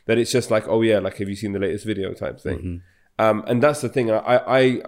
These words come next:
Speaker 1: I firmly believe that it has a very negative effect on our heart. Um, and, and it, it has, our hearts have become hardened by kind of seeing these things. And, and I guess it's something that you dealing with victims of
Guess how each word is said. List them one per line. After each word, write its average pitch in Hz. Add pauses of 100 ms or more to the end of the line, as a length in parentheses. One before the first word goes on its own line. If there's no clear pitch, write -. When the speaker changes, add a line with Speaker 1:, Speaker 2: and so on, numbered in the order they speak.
Speaker 1:
I 110
firmly 131
believe 104
that 98
it 98
has 101
a 98
very 107
negative 101
effect 92
on 92
our 95
heart. 101 (540)
Um, 95
and, 107
and 107
it, 107
it 120
has, 131 (200)
our 110
hearts 127
have 117
become 104
hardened 110
by 104
kind 104
of 95
seeing 117
these 95
things. 95
And, 104
and 113
I 113
guess 135
it's -
something 120
that 101 (320)
you 117
dealing 110
with 104 (280)
victims 104 (120)
of 95